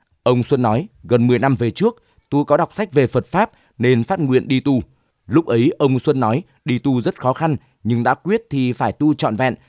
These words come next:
không được phá giới, phải chân cứng đá mềm, không tham lam sân si. Lúc đi, Tú để lại cho ông một cái đồng hồ, điện thoại, tủ lạnh, tám mét vải màu vàng. Ông Xuân bộc bạch, hai người con trai còn lại cũng theo truyền thống của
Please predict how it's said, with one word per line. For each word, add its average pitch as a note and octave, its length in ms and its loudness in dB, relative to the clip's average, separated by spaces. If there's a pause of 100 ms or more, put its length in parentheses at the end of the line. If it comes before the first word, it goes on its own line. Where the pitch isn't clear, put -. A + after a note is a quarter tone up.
(160)
không G3 220 0
được E3 160 0
phá C3+ 180 -4
giới, C#3 280 0 (240)
phải A#2+ 260 -2
chân B2+ 240 -2
cứng A#2+ 260 -4
đá A#2 120 2
mềm, C#3+ 240 2 (380)
không B2 280 -2
tham A#2 220 -4
lam A#2 240 0
sân B2+ 200 -2
si. C3 240 0 (720)
Lúc C#3+ 200 0
đi, C#3 200 4 (220)
Tú C3 120 2
để E3 140 2
lại G#2 220 -2
cho C3+ 140 -2
ông B2 200 2
một A#2 180 0
cái B2+ 120 0
đồng D3 160 2
hồ, A2 240 2 (240)
điện D3 220 0
thoại, B2 280 -4 (220)
tủ C3 140 0
lạnh, A#2 180 0 (440)
tám C3+ 200 0
mét A3 160 -2
vải B2+ 200 -2
màu G#2 180 0
vàng. G#2+ 240 -2 (840)
Ông B2 220 2
Xuân A#2+ 220 -2
bộc A2 140 -2
bạch, A#2 160 -2 (400)
hai F#3+ 180 -4
người C#3+ 160 2
con C#3 200 -2
trai C#3 220 -4
còn G#2 220 -2
lại A2 180 -2 (240)
cũng C3+ 160 -6
theo C3 180 -2
truyền A2 200 -2
thống G#2+ 240 -4
của A#2+ 260 2